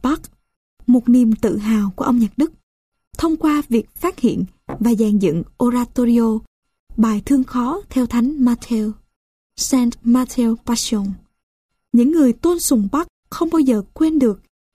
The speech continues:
ngày mười một tháng ba năm một nghìn tám trăm hai mươi chín, khi Mendelssohn với những nỗ lực của mình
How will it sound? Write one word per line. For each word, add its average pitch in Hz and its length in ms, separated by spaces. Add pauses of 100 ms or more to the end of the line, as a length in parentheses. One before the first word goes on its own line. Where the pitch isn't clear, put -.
ngày 240 160
mười 226 160
một 214 280 (140)
tháng 311 240
ba 294 320
năm 269 120
một 220 80
nghìn 202 200
tám 214 280
trăm 233 240
hai 233 200
mươi 226 140
chín, 254 220 (680)
khi 277 140
Mendelssohn 240 640 (340)
với 254 300
những 240 200
nỗ 220 120
lực 262 280
của 226 100
mình 226 280